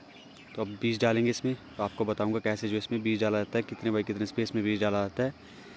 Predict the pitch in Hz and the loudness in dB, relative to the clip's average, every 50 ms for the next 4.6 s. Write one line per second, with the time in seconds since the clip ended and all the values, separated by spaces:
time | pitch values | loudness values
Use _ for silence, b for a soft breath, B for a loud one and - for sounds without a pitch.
0 | B B B B B B - 117 113 113 - 120 104 - - 107 104 104 - 110 | B B B B B B 2 4 4 4 2 -2 -2 2 4 4 4 4 2 -2
1 | 101 107 120 143 156 - - - - 110 107 104 - 120 113 - - 113 104 95 | 0 2 2 2 0 -2 -10 -6 -2 0 0 2 2 0 0 2 0 0 0 2
2 | 107 110 101 107 95 107 110 107 - - 110 98 95 - 101 95 92 - - - | 2 2 2 2 4 2 2 2 2 2 0 0 2 0 0 -2 -2 -4 -8 -18
3 | - - - - - - - - - - 104 104 98 107 98 101 95 98 90 - | -20 -20 -20 -20 -20 -20 -20 -14 -6 -2 0 0 0 0 0 -2 -2 -4 -4 -6
4 | - - - 95 110 120 113 123 123 123 131 | -10 -6 0 2 2 4 4 6 4 4 2